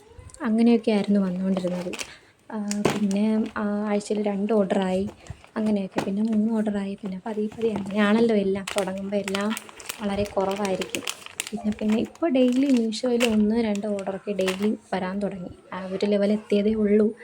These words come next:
എന്നാലും മാഷാ അല്ലാ കുഴപ്പമില്ല, കുഴപ്പമില്ലാണ്ട് പോകുന്നു. ആ, അപ്പോൾ ഞാൻ, ആ, ഫാൻസി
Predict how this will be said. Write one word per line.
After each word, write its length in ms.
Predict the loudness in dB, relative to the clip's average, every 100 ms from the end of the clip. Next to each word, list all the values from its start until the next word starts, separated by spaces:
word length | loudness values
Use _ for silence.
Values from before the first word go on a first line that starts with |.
| -20 -20 -20 _ -2
എന്നാലും 360 | 2 4 4 2
മാഷാ 260 | 0 -4 -4
അല്ലാ 140 | -4
കുഴപ്പമില്ല, 500 | -4 -4 -2 -4 -4 -6
കുഴപ്പമില്ലാണ്ട് 560 | -8 -8 -4 -2 -2 -2 0
പോകുന്നു. 340 | 0 0 -2 -6 -16 _ -20 -10
ആ, 40 | -8 -6 -6 -6
അപ്പോൾ 240 | -6 -8 -6 -10 -20 -20 -8 -2
ഞാൻ, 240 | 0 2 2 0 -6 -8 0
ആ, 40 | 2 2 0
ഫാൻസി 480 | 2 4 2 4